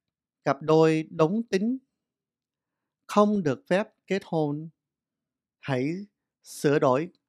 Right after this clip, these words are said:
quy định này bằng cách bỏ phiếu có cho dự luật ba. Tôn vinh các quyền cơ bản của tất cả mọi người và đấu tranh chống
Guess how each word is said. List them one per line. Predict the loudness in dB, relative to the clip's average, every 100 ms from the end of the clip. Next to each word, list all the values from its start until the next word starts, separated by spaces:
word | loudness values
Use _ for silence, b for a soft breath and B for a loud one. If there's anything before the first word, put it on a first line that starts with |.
| _ _ _ _ _
quy | 0 0
định | 2 0 0
này | 0 0 -4 -6
bằng | -2 -2 0
cách | -2 -2 -6 -6
bỏ | -4 -2 0
phiếu | 0 0 -4 _
có | 2 4 4 0
cho | -2
dự | 0 -2
luật | -2 -2
ba. | -2 -2 -4 -12 _ _ _ _ _ _ _ _ 2
Tôn | 6 6 4
vinh | 2 2 0 -2 _ _ _ _ _ -2
các | -2 -2 0
quyền | 4 4 0 -8 _ _ _ 2
cơ | 6 6
bản | 6 0 -2 -6 _ _ _ _ _ -4
của | -2 0 -2 -6 -4
tất | -4 _ -2
cả | 0
mọi | 2 0
người | 0 0 0 -2 -6 _ -2
và | 0 2
đấu | 0 0 -2
tranh | -2 0 -2 -8 _ _ _ -2
chống | 0 2 0